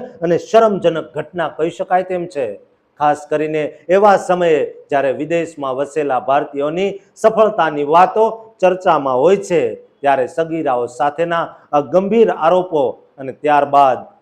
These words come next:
કોર્ટમાંથી ભાગી જવાનો પ્રયાસ જયેશ પટેલના કેસને વધુ જટિલ બનાવે છે. સ્થાનિક સત્તાવાળાઓએ આ કેસની તપાસ ઝડપી બનાવી છે અને જયેશ પટેલની ધરપકડ બાદ જ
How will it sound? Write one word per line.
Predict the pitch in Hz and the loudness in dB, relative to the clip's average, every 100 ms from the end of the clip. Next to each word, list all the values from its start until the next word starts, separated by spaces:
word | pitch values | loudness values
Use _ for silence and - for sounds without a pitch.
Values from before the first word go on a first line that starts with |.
| _ | _
કોર્ટમાંથી | 170 175 165 143 143 131 | 2 2 -2 -6 -4 -4
ભાગી | 123 143 139 | -4 -4 -6
જવાનો | 120 127 123 113 160 - | -4 -4 -4 -8 -14 -2
પ્રયાસ | 143 165 165 - - _ _ - | 4 6 6 4 -6 _ _ 0
જયેશ | 156 170 165 | 2 2 -2
પટેલના | 151 156 151 139 131 | -6 -4 -4 -4 -4
કેસને | 170 180 180 202 220 214 - 127 | -4 -4 -4 -2 -2 -4 -16 -2
વધુ | 147 170 214 | 0 2 2
જટિલ | 175 180 170 | 0 -2 -4
બનાવે | 156 156 151 139 | -4 -2 -2 -4
છે. | - 117 101 _ _ _ | -6 -10 -12 _ _ _
સ્થાનિક | _ 143 143 135 | _ -6 -4 -8
સત્તાવાળાઓએ | - 143 - 127 127 143 147 160 170 175 - - | -10 -8 -4 -2 0 0 2 2 0 -2 -6 -2
આ | 175 196 | 0 2
કેસની | 208 220 202 185 | -2 -2 -4 -2
તપાસ | 185 170 202 202 - | -2 2 4 4 2
ઝડપી | 165 165 170 151 | 0 0 -4 -2
બનાવી | 160 180 185 | 0 0 0
છે | 170 135 107 - _ | -2 -4 -4 -12 _
અને | - 131 | -12 -10
જયેશ | 113 143 170 165 | -4 0 0 -2
પટેલની | 147 147 147 131 120 | -8 -6 -6 -6 -4
ધરપકડ | 143 147 - 127 | -4 -4 -8 -4
બાદ | 135 156 170 | 0 2 2
જ | 208 | -2